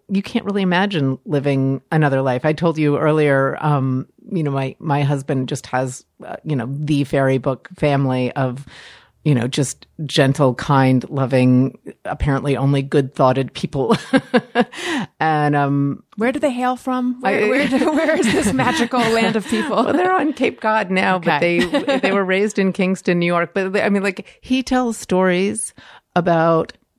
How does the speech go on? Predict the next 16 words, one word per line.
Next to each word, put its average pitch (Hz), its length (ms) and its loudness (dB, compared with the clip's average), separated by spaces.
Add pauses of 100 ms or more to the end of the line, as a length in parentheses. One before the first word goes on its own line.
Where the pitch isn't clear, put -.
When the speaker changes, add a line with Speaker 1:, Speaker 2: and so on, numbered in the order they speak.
(140)
Speaker 1:
twenty-three 196 800 0
hour 170 360 2
car 170 380 0
drives 160 640 0 (140)
to 160 360 0
Florida 170 760 0
from 165 300 0
New 160 80 2
York 165 280 0
State 165 600 -2 (280)
with 165 300 -2 (180)
eight 180 280 0
kids 180 500 0 (100)
in 165 180 4
the 151 80 2
back 151 540 0